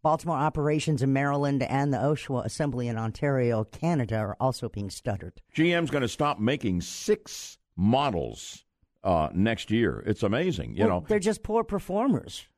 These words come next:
Speaker 2: Well,
Speaker 1: So
Speaker 2: yeah, it is. And they, they say they're gearing up for the future. Electric cars, driverless cars, and they need to be well positioned with a lot of cash on hand. This will save them billions.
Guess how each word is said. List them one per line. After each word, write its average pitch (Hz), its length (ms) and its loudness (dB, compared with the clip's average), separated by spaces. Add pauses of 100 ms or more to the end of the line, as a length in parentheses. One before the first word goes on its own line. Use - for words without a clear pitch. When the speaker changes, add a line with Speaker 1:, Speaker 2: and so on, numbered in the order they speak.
Speaker 2:
Well, 170 300 4
Speaker 1:
So - 40 -4
Speaker 2:
yeah, 190 360 4
it 139 180 4
is. 156 380 2
And 120 120 4
they, 123 120 4
they 127 180 2
say 185 220 0
they're 151 140 4
gearing 156 380 2
up 139 140 -2
for 131 80 0
the 110 100 0
future. 147 500 2
Electric 104 560 -2
cars, 123 960 2
driverless 120 800 0
cars, 110 580 2
and 95 120 2
they 95 80 4
need 113 300 2
to 107 60 2
be 107 120 2
well 104 320 2
positioned 101 540 2
with 90 120 2
a 87 60 0
lot 95 180 4
of 87 120 -4
cash 107 360 0
on 95 200 2
hand. 98 260 2
This 92 160 -2
will 90 80 -2
save 98 300 0
them 80 140 0
billions. 135 500 0